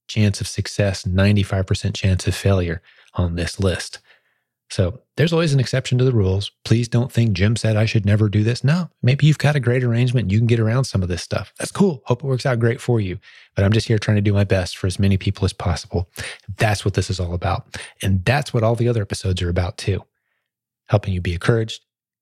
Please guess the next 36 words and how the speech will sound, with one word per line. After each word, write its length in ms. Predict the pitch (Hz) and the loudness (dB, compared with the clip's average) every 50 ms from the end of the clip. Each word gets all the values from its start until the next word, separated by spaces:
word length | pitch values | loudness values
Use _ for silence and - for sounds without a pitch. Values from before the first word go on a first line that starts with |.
| _ - _ _ _ - | _ -20 _ _ _ -8
equipped, 540 | 113 101 - - 120 117 117 - - - - _ _ _ _ _ _ _ _ | -8 -6 -2 0 0 0 0 -4 -12 -20 -20 _ _ _ _ _ _ _ _
motivated, 720 | 98 104 110 113 110 98 107 110 110 107 113 113 113 110 - _ _ _ _ _ _ _ _ _ _ _ _ | 0 2 2 2 2 2 2 0 2 2 0 -2 -2 -6 -10 _ _ _ _ _ _ _ _ _ _ _ _
surrounded 600 | - - - - 101 98 101 107 113 113 113 110 101 | -16 -8 -4 -2 0 2 4 4 4 4 2 2 2
by 260 | 110 107 107 110 110 | 0 0 0 -2 -4
people 300 | - - 113 - - 92 | -4 -4 -4 -2 -2 -2
who 100 | - 98 | 0 0
are 80 | 92 87 | -2 0
doing 380 | 85 82 95 95 95 92 85 | 0 2 4 4 4 2 2
it. 160 | 82 - - _ _ _ _ _ _ _ _ _ - | -2 -6 -10 _ _ _ _ _ _ _ _ _ -16
So 160 | - - 95 | -8 -6 -4
you 140 | 90 90 90 | -4 -4 -4
can 160 | - - 92 | -2 -2 0
just 220 | 92 95 - - | 0 0 -2 -2
destroy 420 | - 104 - - - - 117 120 127 | -6 -8 -8 -10 -4 0 0 2 2
your 180 | 131 127 131 | 0 0 -2
excuse 540 | 135 131 - - - - 104 95 90 - - | -4 -4 -6 -10 -4 -2 -2 -2 -2 -4 -4
list 300 | 92 92 90 82 - - | -2 -2 -2 -2 -2 -2
and 120 | 90 87 | -2 0
jump 280 | 87 98 95 92 92 - | 0 2 0 2 2 0
into 580 | 92 90 90 90 87 - - - 98 90 87 85 | 0 0 0 -2 -4 -6 -4 -2 0 0 0 0
the 80 | 90 | -2
greatest 600 | 87 - 104 101 98 104 110 107 101 - - - _ _ - | 0 2 4 4 4 4 2 0 -2 -4 -10 -16 _ _ -6
time 420 | - - 104 104 107 107 107 107 120 | 0 2 4 6 6 4 4 2 0
in 100 | - 90 | -4 -4
human 340 | 85 - 110 107 107 104 98 | 2 4 4 4 6 4 2
civilization 720 | - - 110 98 101 104 104 90 101 95 90 - 95 90 | 0 0 0 0 2 2 2 2 2 0 2 0 0 -2
to 60 | 87 | 2
be 140 | 87 98 98 | 2 4 4
alive 520 | 98 101 101 98 92 87 85 85 87 - - _ - - - _ - | 4 4 2 2 0 -2 -4 -6 -6 -8 -12 _ -20 -20 -20 _ -6
if 120 | 101 92 | -4 -2
you're 40 | 92 | -2
trying 220 | - - - 92 | 0 0 0 0
to 80 | 92 87 | 0 -2
build 420 | 85 87 - 92 95 95 95 98 117 110 | -2 0 2 4 4 4 2 0 -4 -8
a 60 | 95 | -6
business 520 | 87 90 85 - - - - - - - | -4 -4 -4 -4 -6 -8 -10 -10 -12 -16